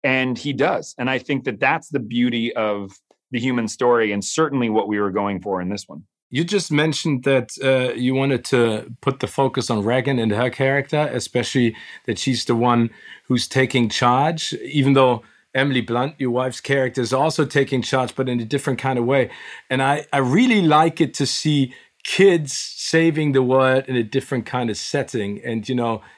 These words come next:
Speaker 2: taking charge, because they are so much smarter in the way that they handle certain things. Um, you know, sometimes they say for a director, it's, it's difficult to work with kids.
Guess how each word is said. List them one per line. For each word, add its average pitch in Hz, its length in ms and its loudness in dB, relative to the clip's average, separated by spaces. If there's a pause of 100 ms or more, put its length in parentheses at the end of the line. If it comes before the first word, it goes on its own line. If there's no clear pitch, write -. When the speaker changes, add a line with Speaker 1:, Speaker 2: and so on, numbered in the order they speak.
Speaker 2:
taking 143 380 -2
charge, 151 400 -2
because 151 360 -4
they 151 140 0
are 139 40 2
so 196 180 -2
much 220 180 0
smarter 156 560 2
in 131 120 2
the 127 60 0
way 123 180 4
that 120 160 0
they 117 100 -2
handle 135 380 2
certain 120 320 -2
things. 107 360 -2 (440)
Um, 147 340 2
you 180 140 2
know, 208 100 2
sometimes 214 460 2
they 175 100 4
say 165 240 2
for 156 160 0
a - 20 2
director, 156 440 2
it's, 143 260 -6 (160)
it's 139 180 -4
difficult 190 560 2
to 156 120 -2
work 226 260 2
with 147 180 -6
kids. 104 380 -4